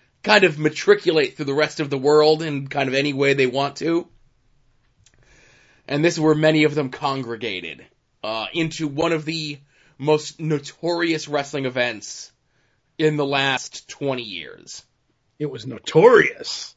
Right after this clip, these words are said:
Speaker 1: Notorious, Todd.
Speaker 2: Mm.
Speaker 1: And I think you're gonna enjoy this one.
Speaker 2: You say notorious, I say yes-torious.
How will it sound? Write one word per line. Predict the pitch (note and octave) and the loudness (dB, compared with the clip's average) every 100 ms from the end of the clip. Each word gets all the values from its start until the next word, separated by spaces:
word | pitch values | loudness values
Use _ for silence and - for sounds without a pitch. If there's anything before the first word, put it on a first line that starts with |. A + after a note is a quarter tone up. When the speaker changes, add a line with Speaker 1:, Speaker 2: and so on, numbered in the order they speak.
| - | -12
Speaker 1:
Notorious, | A#2+ C3 - A2+ G#2 F2 C2+ - | -6 -6 -6 -8 -8 -10 -14 -16
Todd. | - C#2+ A#1 _ _ _ _ _ _ - | -12 -12 -12 _ _ _ _ _ _ -2
Speaker 2:
Mm. | C#3+ E3 E3 C#3+ A#2+ E2 _ _ - | 4 8 8 8 4 -6 _ _ -8
Speaker 1:
And | B2+ B2+ A#2+ A2+ | -4 -4 -6 -8
I | A#2 | -6
think | B2 - F3 D#3 | -6 -4 -4 -2
you're | F3 | -2
gonna | E3 D#3+ | -2 -2
enjoy | D#3 D3 C#3 B2+ | -2 -4 -4 -4
this | G#2+ G2 - | -4 -8 -10
one. | A2 F#2+ C#2 - _ _ _ _ _ _ - | -10 -10 -12 -20 _ _ _ _ _ _ -10
Speaker 2:
You | D3 F3+ A3 | 2 6 6
say | - F#3+ F3 D#3 | 6 6 6 6
notorious, | D3 D3 - D3+ D#3+ F3+ F#3+ F#3 - - | 6 4 6 6 8 8 6 2 -2 6
I | D#3 E3+ E3 | 8 8 6
say | - D#3 C3+ C3 _ - _ | 6 2 2 -2 _ -20 _
yes-torious. | C#3+ C3 D3+ E3+ E3 - E3 D3 C#3 C3+ C3+ - - | -12 -2 2 2 2 -4 4 4 4 -2 -2 -2 -6